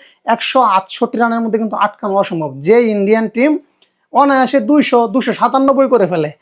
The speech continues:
তানজিম হাসান সাকিব দুর্দান্ত বোলিং করছে আজকে, চার ওভারে ঊনত্রিশ রান দিয়ে এক উইকেট, ভালো বোলিং কিন্তু। তারপর নাসুম আহমেদ চার ওভারে চৌত্রিশ রান, উইকেট পায় নাই। মুস্তাফিজুর রহমান চার ওভারে তেত্রিশ, এক উইকেট,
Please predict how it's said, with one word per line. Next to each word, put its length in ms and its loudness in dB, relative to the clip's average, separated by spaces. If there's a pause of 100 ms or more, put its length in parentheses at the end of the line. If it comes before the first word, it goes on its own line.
(340)
তানজিম 320 4
হাসান 240 0
সাকিব 300 -4
দুর্দান্ত 440 0
বোলিং 260 2
করছে 260 0
আজকে, 280 -4 (460)
চার 260 2
ওভারে 300 4
ঊনত্রিশ 400 0
রান 120 -2
দিয়ে 200 4
এক 240 2
উইকেট, 280 -2 (340)
ভালো 220 2
বোলিং 260 2
কিন্তু। 280 -2 (340)
তারপর 200 2
নাসুম 360 2
আহমেদ 340 4 (440)
চার 200 2
ওভারে 200 2
চৌত্রিশ 420 -2
রান, 120 -4 (120)
উইকেট 320 0
পায় 120 0
নাই। 100 -4
মুস্তাফিজুর 460 2
রহমান 240 2
চার 260 2
ওভারে 200 2
তেত্রিশ, 500 -4
এক 160 0
উইকেট, 320 -2